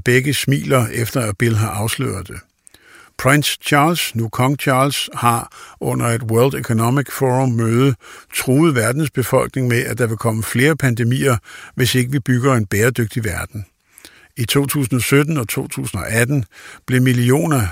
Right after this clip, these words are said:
af covid nitten testkit, P C R-tests, eksporteret til alverdens lande, heriblandt Danmark.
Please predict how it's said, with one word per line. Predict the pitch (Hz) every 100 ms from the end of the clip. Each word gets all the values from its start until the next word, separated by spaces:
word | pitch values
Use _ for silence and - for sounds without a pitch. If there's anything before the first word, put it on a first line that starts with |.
| -
af | 120
covid | - 131 117 101
nitten | 117 131 151 120
testkit, | - 135 127 - - 131 117 - - _ _ _ - - _ _
P |
C | - 113
R-tests, | 101 101 127 - 127 - - - - - - -
eksporteret | 135 - 135 - 170 139
til | 120
alverdens | 107 98 113 127 151
lande, | 123 123 127 127 - -
heriblandt | - 131 131 135 120 -
Danmark. | 95 101 92